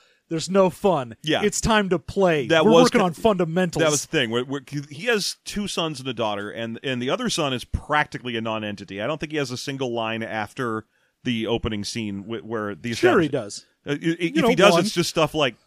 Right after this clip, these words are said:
Speaker 2: "Mom, where are we?" or whatever. He just is,
Speaker 1: Yeah.
Speaker 2: uh, but yeah, he, uh, he, he's, uh, out there playing basketball on LeBron's crazy private court. Uh, and the little brother is there, it, and, and, he,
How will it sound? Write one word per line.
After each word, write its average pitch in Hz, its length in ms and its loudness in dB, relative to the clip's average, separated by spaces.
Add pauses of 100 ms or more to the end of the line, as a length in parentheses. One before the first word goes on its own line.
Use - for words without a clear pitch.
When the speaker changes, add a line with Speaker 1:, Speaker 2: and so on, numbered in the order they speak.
Speaker 2:
"Mom, 262 320 2
where 262 200 6
are 285 220 6
we?" 135 220 2
or 156 160 6
whatever. 127 380 4
He 151 80 0
just 143 160 -6
is, 160 180 0
Speaker 1:
Yeah. 104 60 -12 (340)
Speaker 2:
uh, 135 240 4
but 143 180 -2
yeah, 147 260 4
he, 170 280 -2
uh, 156 220 4 (720)
he, - 180 -20 (440)
he's, 170 400 -2
uh, 147 180 6
out 156 160 6
there 180 120 2
playing 175 280 0
basketball 139 680 4
on 127 240 2
LeBron's 131 460 0
crazy 131 380 0
private 127 360 0
court. 113 340 -2 (500)
Uh, 104 280 -2
and 117 400 -2
the 131 140 -6
little 143 200 2
brother 139 300 4
is 127 120 0
there, 127 260 2
it, 127 260 0 (160)
and, 131 220 -2
and, 123 140 -6
he, 123 120 -6